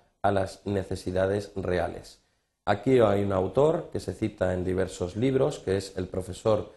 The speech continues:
González Casanova, que establece una,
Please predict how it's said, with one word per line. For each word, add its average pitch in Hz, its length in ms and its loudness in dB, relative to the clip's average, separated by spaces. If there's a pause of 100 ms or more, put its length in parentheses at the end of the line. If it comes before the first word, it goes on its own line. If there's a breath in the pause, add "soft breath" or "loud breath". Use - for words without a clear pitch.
(240 loud breath)
González 95 560 2
Casanova, 127 680 2 (440 loud breath)
que 110 240 2
establece 135 800 2
una, 117 480 2